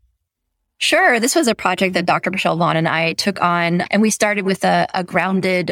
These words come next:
kind of understanding of people's lived experience of compersion. So doing some qualitative research about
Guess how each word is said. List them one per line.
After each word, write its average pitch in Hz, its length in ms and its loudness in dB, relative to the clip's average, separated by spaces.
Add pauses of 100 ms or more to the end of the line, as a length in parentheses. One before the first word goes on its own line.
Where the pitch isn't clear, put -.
(120)
kind 196 160 -2
of 180 80 -6
understanding 185 520 0
of - 80 -14
people's 185 340 -2
lived 175 180 0
experience 175 440 -2
of 226 100 -6
compersion. 254 560 0
So - 140 0
doing 185 200 0
some 185 180 0
qualitative 170 560 -2
research 180 360 -2
about 165 340 0